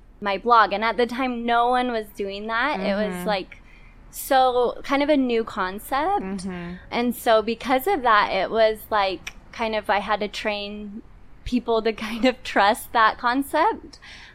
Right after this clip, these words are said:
Speaker 1: but it worked. So in the long run, it worked.
Speaker 2: And you guys were super young. Like you said,
Speaker 1: We
Speaker 2: you
Speaker 1: were.
Speaker 2: were just married. So were you
Speaker 1: Mm-hmm.
Speaker 2: blogging when you got married, or did you start blogging after you got
Speaker 1: No.
Speaker 2: married?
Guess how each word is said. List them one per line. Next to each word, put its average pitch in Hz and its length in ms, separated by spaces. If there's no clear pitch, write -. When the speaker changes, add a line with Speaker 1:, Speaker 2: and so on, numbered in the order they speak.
Speaker 1:
but 226 280
it 233 140
worked. - 420
So 196 680
in 214 120
the 214 60
long 202 220
run, 185 180
it - 100
worked. - 460
Speaker 2:
And 220 180
you 277 160
guys 440 240
were 220 160
super 208 420
young. 202 400
Like 208 120
you 247 60
said, 240 240
Speaker 1:
We 190 80
Speaker 2:
you 190 60
Speaker 1:
were. 185 60
Speaker 2:
were 190 100
just 202 480
married. 285 400
So 226 140
were 208 160
you 226 160
Speaker 1:
Mm-hmm. 226 80
Speaker 2:
blogging 214 680
when 202 280
you 202 100
got 190 260
married, 185 420
or 208 100
did 190 160
you 190 60
start 190 260
blogging 190 360
after 254 200
you 240 60
got 247 220
Speaker 1:
No. 240 60
Speaker 2:
married? 220 260